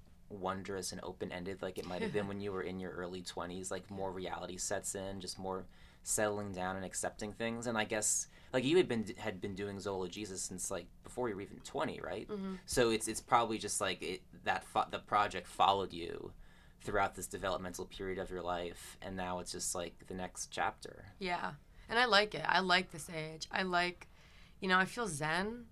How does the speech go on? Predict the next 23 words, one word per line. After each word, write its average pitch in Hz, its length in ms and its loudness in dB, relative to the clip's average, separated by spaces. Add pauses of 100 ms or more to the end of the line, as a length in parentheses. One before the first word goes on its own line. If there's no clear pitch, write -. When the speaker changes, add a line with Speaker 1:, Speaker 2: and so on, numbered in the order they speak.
Speaker 2:
Like, 196 140 4
I'm 180 140 8
still 190 260 4
extremely 170 600 -2
angry. 165 580 -2
I - 80 2
have 160 80 2
a 160 60 2
lot 143 340 2
of 156 80 -4
anger. 202 760 8
<laughs> 339 40 0 (640)
Um, 180 420 12
and, 208 300 4
and, 180 460 6
and, 202 300 -2 (200)
and, 170 320 0
um, 151 400 -2 (240)
I'm 185 140 4
working 175 320 4
through 226 160 -2
that, 240 440 4
but 175 260 6